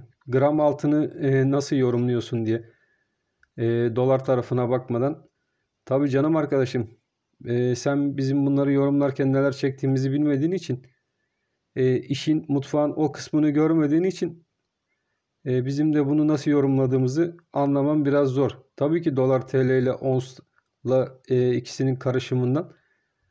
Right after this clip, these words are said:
e, bizler de bir sentez yapıp o şekilde bunu yorumluyoruz. E, fakat zaman ve süre uzamasın diye de bunu,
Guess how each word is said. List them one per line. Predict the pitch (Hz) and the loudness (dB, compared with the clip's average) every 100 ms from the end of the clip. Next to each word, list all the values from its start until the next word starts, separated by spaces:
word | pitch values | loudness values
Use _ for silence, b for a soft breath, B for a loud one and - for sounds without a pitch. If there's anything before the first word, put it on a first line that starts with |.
| b b _ - | b b _ -6
e, | 120 123 120 | -2 0 -2
bizler | 139 135 151 143 | -4 0 0 0
de | 143 | 0
bir | |
sentez | 139 - 143 135 139 127 | -2 -2 -2 -2 -2 -2
yapıp | 120 165 165 | -2 -4 -4
o | 147 | -4
şekilde | 135 127 127 151 | -2 -2 0 0
bunu | 143 151 | 0 2
yorumluyoruz. | 143 143 143 143 127 156 - _ _ - | 2 2 2 2 2 0 -6 _ _ -4
E, | 135 131 131 | 2 2 2
fakat | 139 135 143 | -2 -2 -2
zaman | 123 139 147 147 143 | 0 0 2 2 0
ve | |
süre | 135 147 147 | 0 -2 0
uzamasın | 139 147 147 131 165 170 - _ _ _ _ _ _ _ 127 | 0 0 0 -2 -2 -6 -10 _ _ _ _ _ _ _ -2
diye | 151 151 | 2 2
de | 143 170 | 2 0
bunu, | 151 170 190 - | 2 2 0 -8